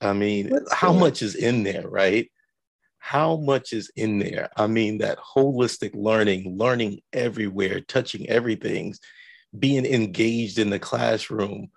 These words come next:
Speaker 1: Katie, I think, you know, she answered your question and some more. It's so much there, I can't even digest it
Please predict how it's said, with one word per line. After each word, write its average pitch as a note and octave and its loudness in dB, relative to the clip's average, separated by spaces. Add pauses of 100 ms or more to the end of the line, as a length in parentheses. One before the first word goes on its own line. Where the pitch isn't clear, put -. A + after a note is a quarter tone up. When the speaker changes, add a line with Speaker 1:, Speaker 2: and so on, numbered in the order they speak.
(340)
Speaker 1:
Katie, B2+ 2
I C3 2
think, C3+ -4 (220)
you A#2 -4
know, G2+ 0
she D#3+ 0
answered C3 0
your A2 0
question A2 -2
and A2+ -2
some G2+ -2
more. F#2 -2
It's C#3 2
so A2 0
much G#2 -6
there, G#2 -2
I G#2+ 2
can't G2+ -6
even G2 -6
digest F#2+ 0
it - -4